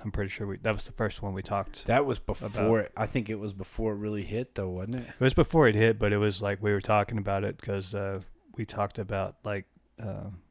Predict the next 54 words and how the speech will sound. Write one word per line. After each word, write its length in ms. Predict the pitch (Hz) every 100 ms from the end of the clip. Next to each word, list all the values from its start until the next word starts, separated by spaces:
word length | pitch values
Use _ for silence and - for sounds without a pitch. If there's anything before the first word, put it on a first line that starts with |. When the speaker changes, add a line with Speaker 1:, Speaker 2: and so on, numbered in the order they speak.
| _ _ _ _ _ _ _ _ _ _ - -
Speaker 2:
There 160 | 113 190
might 220 | 208 196
have 100 | 131
been 180 | 120 147
Speaker 1:
uh, 120 | 104
Speaker 2:
a 20 |
good 220 | 123 131
little 200 | 131 127
grace 380 | 104 101 110 120
period. 160 | - -
Speaker 1:
trying 220 | 113 104
to 80 | 98
get 180 | 104 101
out 340 | 101 101 98 -
and 160 | 104
stuff 260 | - 104 95
like 220 | 101 95
that, 80 | 110
Speaker 2:
Yeah, 240 | 127 117 104
Speaker 1:
like 100 | 98
Speaker 2:
there 140 | 160
might 200 | 180 185
have 100 | 165
been 140 | 135 131
a 60 | 101
good 260 | 120 127
little 180 | 131 117
grace 320 | 95 104 117
period 380 | - 120 107 101
that 160 | 95 92
we 120 | 110
didn't 260 | 110 110 107
really 260 | 104 98
talk 320 | - 101 101
about 240 | 104 95 92
it 80 | 90
when 260 | 95 90 -
we 140 | 104
were 120 | 95
both 320 | 87 95 95 -
pretty 220 | 98 90
dark 440 | 87 92 90 -
'cause, 320 | - 101 87 - - - - _ - -
um, 360 | 104 95 90
after 380 | - 120 127 131
Bryant 560 | 101 113 143 151 101 92
is 220 | 107 101
when 140 | 113 107
it 80 | 98
really 300 | 110 110 95
started 520 | - 98 113 104 90
because 360 | 98 110 98
Speaker 1:
Yeah. 60 | 98
Speaker 2:
that 240 | 110 104